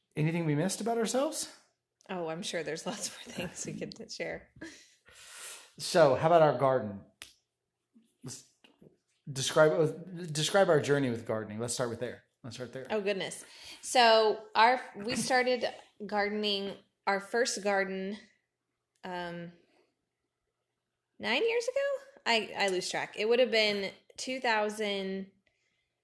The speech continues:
Speaker 2: eleven.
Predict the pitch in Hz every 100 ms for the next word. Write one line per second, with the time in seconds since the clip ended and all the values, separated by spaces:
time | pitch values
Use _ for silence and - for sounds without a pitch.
0 | _ _ _ _ _ _ _ _ _ _
1 | _ _ _ _ _ _ _ _ _ _
2 | _ _ _ _ _ _ - 185 180 180
3 | 170 135 58 196